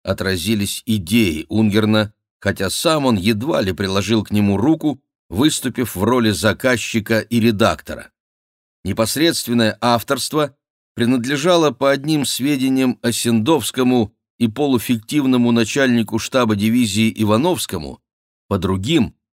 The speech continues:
приказ был плодом коллективного творчества не только этих двоих, но ещё и Войцеховича, и Тизенгаузена, и его жены Архангельской, ургинской симпатии барона.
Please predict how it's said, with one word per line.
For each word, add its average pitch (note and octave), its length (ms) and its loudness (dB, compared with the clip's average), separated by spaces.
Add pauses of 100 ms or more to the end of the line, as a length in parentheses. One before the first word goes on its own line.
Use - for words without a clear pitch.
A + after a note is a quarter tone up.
(100)
приказ B2 500 0
был C3 260 0
плодом B2+ 560 2
коллективного C3+ 840 0
творчества B2 720 -2
не A#2 140 2
только B2+ 340 0
этих G#2+ 300 2
двоих, B2+ 520 0 (420)
но E3 140 0
ещё E3 340 0
и C#3 140 4
Войцеховича, C3 1120 0 (240)
и D#3+ 100 -4
Тизенгаузена, A#2 1200 2 (180)
и A#2 80 4
его C3+ 240 4
жены B2+ 400 0
Архангельской, F#2 1040 -2 (320)
ургинской B2+ 640 -2
симпатии A#2+ 640 -2
барона. F#2+ 520 -2